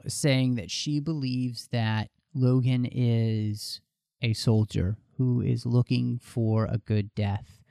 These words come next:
And, and, and what she's saying there is not that he, he longs to die, but he's, he's wants a cause to which that he could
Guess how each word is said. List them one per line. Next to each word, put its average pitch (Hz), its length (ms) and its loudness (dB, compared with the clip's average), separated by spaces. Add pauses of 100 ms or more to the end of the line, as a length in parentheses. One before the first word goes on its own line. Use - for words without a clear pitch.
(960)
And, 147 340 10
and, 156 480 8
and 160 140 6
what 175 140 6
she's 143 200 0
saying 208 280 4
there 156 120 4
is 147 120 2
not 139 180 4
that 131 200 -2
he, 143 280 -2
he 135 180 2
longs 127 440 -2
to 123 80 -2
die, 151 320 4
but 120 120 -2
he's, 127 280 -4
he's 131 220 2
wants 135 520 -6
a 139 60 -2
cause 110 880 -2 (340)
to 143 120 0
which - 300 -2
that 127 140 -6
he 135 180 -4
could 113 540 0